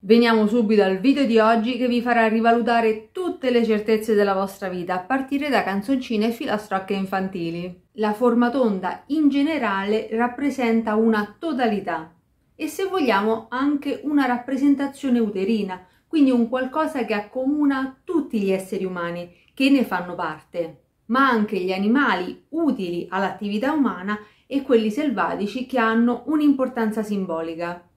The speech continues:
E trasmette immediatamente un senso di appartenenza, d'uguaglianza della comunità che la pratica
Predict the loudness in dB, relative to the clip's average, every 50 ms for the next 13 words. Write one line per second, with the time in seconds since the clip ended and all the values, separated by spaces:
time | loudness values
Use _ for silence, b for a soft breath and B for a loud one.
0 | _ _ _ _ -6 -4 -2 0 0 0 2 2 2 2 0 0 0 2 4 4
1 | 4 4 2 2 0 0 0 -2 -2 0 2 4 4 6 6 4 2 2 0 0
2 | -2 0 -2 -2 -2 -2 0 0 0 -2 -2 -6 -8 -6 -6 -6 -6 -4 -2 0
3 | 2 4 4 4 2 2 0 0 -2 -4 -4 0 0 2 2 2 0 0 2 2
4 | 4 4 4 2 2 0 0 0 -2 -2 -2 -2 0 0 2 2 2 2 2 0
5 | 2 2 2 4 2 2 0 -2 -4 -6 -4 -4 -4 -4 -4 -6 -8 -8 -8 -8
6 | -6 -6 -4 -4 -4 -4 -6 -8